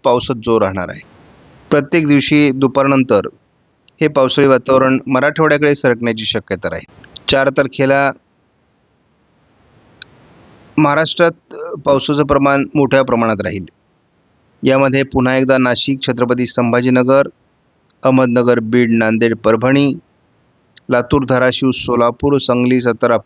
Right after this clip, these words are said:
पुणे, कोल्हापूर आणि संपूर्ण कोकण किनारपट्टी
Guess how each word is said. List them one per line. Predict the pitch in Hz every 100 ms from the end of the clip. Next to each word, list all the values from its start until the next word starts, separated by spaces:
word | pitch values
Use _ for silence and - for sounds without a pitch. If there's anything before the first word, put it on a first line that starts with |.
| -
पुणे, | 123 139 135 147 _ _ _ _ _ _ _ _ _ _ _ _ _ _ - -
कोल्हापूर | 147 151 147 120 101 - _ _ _ _ -
आणि | 131 135
संपूर्ण | - 139 131 151 151 156 151 - _ _ _ _ _ _ _ _ _ _ _ _ _ -
कोकण | - 135 175 175
किनारपट्टी | 151 135 117 110 92 90